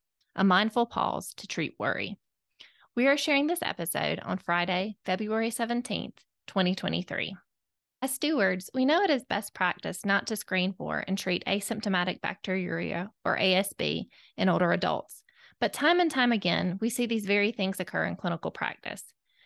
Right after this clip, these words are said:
Treatment of A S B puts patients at risk for complications associated with antibiotic use, such as C. difficile infections, development of drug-resistant infections, adverse events, and drug interactions.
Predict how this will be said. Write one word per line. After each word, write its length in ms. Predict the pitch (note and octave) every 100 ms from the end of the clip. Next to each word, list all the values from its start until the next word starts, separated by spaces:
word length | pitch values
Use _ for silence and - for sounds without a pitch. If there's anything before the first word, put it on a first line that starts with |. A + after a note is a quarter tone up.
| _
Treatment 320 | - D4+ D#4
of 100 | D#4
A 180 | - G3+
S 140 | G#3 -
B 260 | - E3+
puts 260 | F3+ G3 -
patients 440 | G3 G#3 A3+ G3+
at 140 | F3 -
risk 340 | F3+ - -
for 100 | -
complications 760 | - F#3 F#3 F#3+ F3+ F#3 F#3 F#3
associated 600 | F3+ - G3 F3+ F3+ F3+
with 80 | F3+
antibiotic 720 | - F3 - - - G3 -
use, 280 | F#3+ G#3+ - - - - -
such 160 | G#3
as 140 | F#3 F#3+
C. 160 | G3+
difficile 460 | G3 F#3+ F3+ - F#3
infections, 720 | G3 G3 - - G3 F#3+ -
development 520 | - G3 A#3 B3 A3
of 80 | A3
drug-resistant 720 | G#3+ F3+ F#3+ E3 F3 - E3+
infections, 720 | E3+ - - - - - F3+ - - - -
adverse 460 | A3 A3 A#3+ A#3+
events, 460 | A3 E3+ F3 - -
and 160 | - F#3
drug 220 | E3+ E3
interactions. 840 | - - - - - - G3+ -